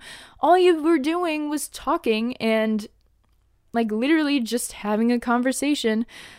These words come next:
Like, that doesn't mean that you were flirting. That doesn't <laughs> mean that you were trying to, like,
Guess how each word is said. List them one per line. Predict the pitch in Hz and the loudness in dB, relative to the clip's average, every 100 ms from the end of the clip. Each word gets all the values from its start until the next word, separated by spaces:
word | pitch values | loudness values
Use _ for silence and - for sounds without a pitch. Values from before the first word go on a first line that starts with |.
| - | -2
Like, | 240 226 | 0 4
that | 233 | 4
doesn't | 247 254 233 | 4 2 4
mean | 240 233 | 6 4
that | 202 | 4
you | 208 | 2
were | 190 | -2
flirting. | - 196 196 214 226 | -4 0 2 2 0
That | 214 202 | 0 -2
doesn't | 208 214 214 | -4 0 2
<laughs> | |
mean | 240 226 | 4 4
that | 202 | 4
you | 214 220 | 2 2
were | 214 202 196 196 - - _ - | 4 4 2 -4 -14 -20 _ -16
trying | - 190 196 208 220 226 | -6 -2 2 2 4 2
to, | - 208 | 2 2
like, | 190 185 - | 2 0 -8